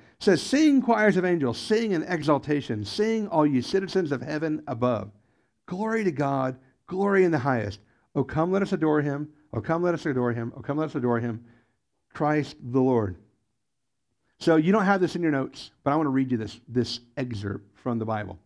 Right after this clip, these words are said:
So Luke two, and this is sort of the part of the Christmas story.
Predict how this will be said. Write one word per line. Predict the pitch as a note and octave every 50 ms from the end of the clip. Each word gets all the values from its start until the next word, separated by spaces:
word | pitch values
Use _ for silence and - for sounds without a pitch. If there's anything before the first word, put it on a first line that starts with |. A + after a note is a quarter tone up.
| _ _ _ _ _ _ _ _
So | - - F3+ D#3+ D3+ D3+ - -
Luke | - B2+ D3 F3 G3+ G3+ G3+ - -
two, | - - E3 C#3 A#2 G2+ F2+ G#2+
and | A2+ C3+
this | C#3 D3
is | D3+ -
sort | - - D#3+ D3+
of | C3+
the | B2
part | - - D#3 C#3+
of | B2+
the | A#2+
Christmas | - - D#3 D3+ - C#3 A2+ -
story. | - - C3+ A#2+ A2 G2+ G2